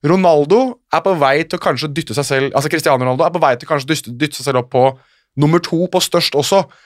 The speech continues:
og det burde være den, den største krediten til han, at han er inne i den debatten, selv om han ikke har vunnet ene trofeet, som gjør at du er inne i den,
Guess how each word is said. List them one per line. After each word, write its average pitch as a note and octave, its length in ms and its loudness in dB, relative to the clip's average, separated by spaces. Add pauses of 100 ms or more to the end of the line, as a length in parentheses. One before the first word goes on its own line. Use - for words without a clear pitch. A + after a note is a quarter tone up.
(120)
og C#3+ 160 -2
det G#3+ 160 4
burde B3 160 2
være C#3+ 160 2
den, D3 160 -8
den D#3 160 2
største - 400 -4
krediten A#2 400 -2
til C3 140 -2
han, E3 180 2
at C#3 160 -2
han C#3 80 -4
er C3+ 140 0 (100)
inne C3+ 140 -2
i C3 60 -6
den A#2 260 -2
debatten, C3+ 480 -2 (260)
selv C#3 240 -2
om C#3+ 100 2
han D#3 100 -2
ikke D3 120 0
har D3 80 2
vunnet C#3 160 0
ene A2+ 240 0
trofeet, C#3 460 0 (400)
som D3 180 0
gjør B2+ 320 2
at B2+ 160 -8
du C3 160 2
er A2+ 220 0
inne G#2+ 180 -4
i A2+ 40 0
den, G2+ 260 -2